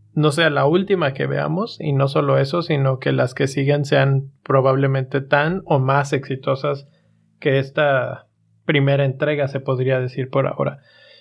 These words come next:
Ya, de hecho, ya hay rumores y ya hay, este, eh, trabajo para una segunda entrega en la que, eh, La Roca va a ser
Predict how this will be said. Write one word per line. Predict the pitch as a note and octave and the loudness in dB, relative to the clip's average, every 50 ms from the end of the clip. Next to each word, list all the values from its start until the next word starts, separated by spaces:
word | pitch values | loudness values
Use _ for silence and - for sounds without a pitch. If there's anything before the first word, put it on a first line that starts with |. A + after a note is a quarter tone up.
| _ _ | _ _
Ya, | - C#3 D3+ C#3+ C#3+ D3 D3 D3 D3 D3+ D3 C#3+ - - D3+ | -4 0 0 2 2 2 2 2 2 2 2 0 -2 -6 -8
de | D#3+ D3 C3+ C3 B2+ | -6 -4 -4 -4 -4
hecho, | C3+ C3 - - D#3 C#3+ | -6 -6 -4 -2 0 0
ya | C3+ C3 C3 C3 | 0 0 0 0
hay | C3 C3+ C3+ C3 | 2 2 0 0
rumores | B2+ B2+ C#3 C#3 C3+ C3 C3 B2+ C3 C#3+ C3+ C#3 | 0 0 2 2 2 2 0 -2 -2 -2 -4 -4
y | C3+ B2 | -4 -2
ya | B2+ C3 B2 | 0 0 0
hay, | B2+ B2+ B2+ | 0 -2 -4
este, | B2+ B2 - - - - B2+ B2 A#2+ A#2+ A#2+ A#2 A#2 B2 - _ _ _ _ _ _ _ _ _ _ _ _ - | -4 -6 -8 -8 -6 -4 -4 -4 -4 -6 -8 -8 -10 -12 -14 _ _ _ _ _ _ _ _ _ _ _ _ -4
eh, | C#3 C3+ B2+ B2+ B2 B2+ - - | -2 -2 0 -2 -4 -6 -6 -4
trabajo | D#3 C#3+ C3+ C3 C#3 C#3 C#3 C3 - D#3+ D#3+ F3 F#3 - _ _ _ _ _ _ _ _ - | -2 0 0 2 2 0 0 0 0 -2 -2 -2 -4 -10 _ _ _ _ _ _ _ _ -2
para | - D3+ C#3 C#3 C3+ C3+ C3+ C3+ C3 | 0 0 2 2 2 2 2 0 -2
una | C#3 D#3+ E3 D3 C#3+ C#3+ C3+ | -2 0 0 0 2 0 -2
segunda | C#3 - C#3+ C3 B2+ C#3 C#3 C#3+ C#3+ | -2 -4 -4 -2 -2 0 0 0 0
entrega | C#3 C#3 C#3 C#3+ C3+ C3 C#3 D#3 | -2 -2 -2 -4 -4 -2 -2 -2
en | D3+ D3 | -2 -2
la | C#3+ B2+ B2+ | -4 -4 -4
que, | - - C3+ C3 B2+ B2 A#2+ A#2+ - | -4 -4 -4 -4 -4 -6 -8 -8 -6
eh, | D#3 C#3 C3 C3 B2+ B2+ B2 A#2+ B2 A#2+ B2 B2 - _ _ _ | -4 -4 -2 -2 -4 -6 -8 -8 -10 -10 -12 -14 -16 _ _ _
La | - D3+ C3+ C3 | -4 0 2 2
Roca | B2+ B2 C3 C3 B2+ B2+ - D3 | 2 0 -2 -4 -4 -4 -4 -2
va | C3+ C#3 | 0 -2
a | C3+ | -2
ser | C3+ C#3+ C3+ C3 B2+ A#2+ - _ | 0 -2 -4 -4 -4 -8 -12 _